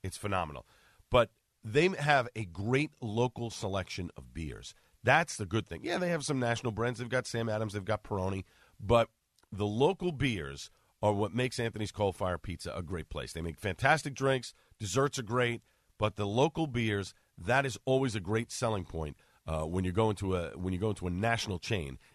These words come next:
it's really great that they have, uh, local beers on tap. So just an awesome job, uh, out of Anthony's Coal Fire Pizza, and great job out of Flying Fish. It's a great beer, very tasty.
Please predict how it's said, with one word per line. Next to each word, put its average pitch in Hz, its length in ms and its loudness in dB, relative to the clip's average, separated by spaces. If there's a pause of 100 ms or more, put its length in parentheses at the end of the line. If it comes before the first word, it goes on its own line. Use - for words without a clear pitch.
it's 87 180 -8
really 104 320 2
great 87 280 -2
that 78 100 -12
they 80 120 -4
have, 73 440 -4 (260)
uh, 71 160 -4
local 92 300 0
beers 69 380 -6 (100)
on 65 180 -8
tap. 57 260 -8
So 71 320 -4
just 117 280 -2
an 110 100 0
awesome 117 300 0
job, 95 320 0 (260)
uh, 82 220 -4
out 101 120 0
of 98 60 -4
Anthony's 104 320 -2
Coal 107 160 0
Fire 104 180 2
Pizza, 170 280 -2
and 214 80 -2
great 214 180 2
job 214 220 2
out 202 80 0
of 185 80 -4
Flying 185 220 0
Fish. - 260 -4
It's 87 120 -8
a 92 40 -6
great 117 320 -2
beer, 120 240 2 (260)
very 127 240 4
tasty. 104 480 -2